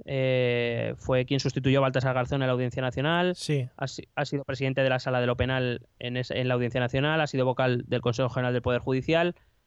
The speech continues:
Speaker 1: a propuesta del Partido Popular, por cierto.
Speaker 2: Sí, sí.
Speaker 1: Y que este nombramiento, pues, tiene varios guiños, ¿no? El primero a las,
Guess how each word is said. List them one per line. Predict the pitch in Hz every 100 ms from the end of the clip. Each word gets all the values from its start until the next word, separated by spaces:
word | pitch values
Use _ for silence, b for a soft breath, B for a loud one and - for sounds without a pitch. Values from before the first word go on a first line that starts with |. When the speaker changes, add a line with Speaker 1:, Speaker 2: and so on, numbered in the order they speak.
| _ -
Speaker 1:
a | 147
propuesta | 139 127 147 135
del | 123
Partido | 123 110 139
Popular, | 123 117 113 123 -
por | -
cierto. | - 123 131 - 143
Speaker 2:
Sí, | 180
sí. | 151 156 - _ _ _ _ _ -
Speaker 1:
Y | 190
que | 170
este | 160 185
nombramiento, | 175 160 151 185
pues, | 175
tiene | 151 151
varios | 156 135
guiños, | 143 175 127
¿no? | 143
El | 160
primero | 143 127 143 151 -
a | - 139
las, | 131 131